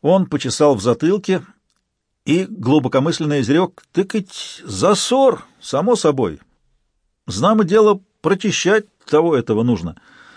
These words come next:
Лола почему-то была убеждена, что в этом вип-царстве и сантехник должен быть элегантным джентльменом в униформе,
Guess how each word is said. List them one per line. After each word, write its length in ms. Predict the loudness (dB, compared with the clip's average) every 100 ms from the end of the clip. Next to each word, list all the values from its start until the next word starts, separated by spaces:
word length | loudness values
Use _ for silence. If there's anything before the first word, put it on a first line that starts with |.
| -20 _ _ _ _ _ _ _ _ _
Лола 460 | -4 2 4 4 2
почему-то 440 | -2 -6 -4 -2
была 240 | -2 2 2
убеждена, 480 | 0 -6 -4 -6
что 160 | -6 -4
в 60 | -2
этом 240 | -2 -2
вип-царстве 720 | -4 -6 -2 -2 -4 -10 -10
и 200 | -8 -8
сантехник 760 | -6 -4 -2 0 0 0 -2 -2
должен 420 | -2 -2 -2 -4
быть 160 | -4
элегантным 500 | -4 -2 -2 -4 -6 -6
джентльменом 800 | -2 -4 -4 -6 -4 -4 -6
в 80 | -8
униформе, 720 | -6 -6 -6 -2 0 -2 -8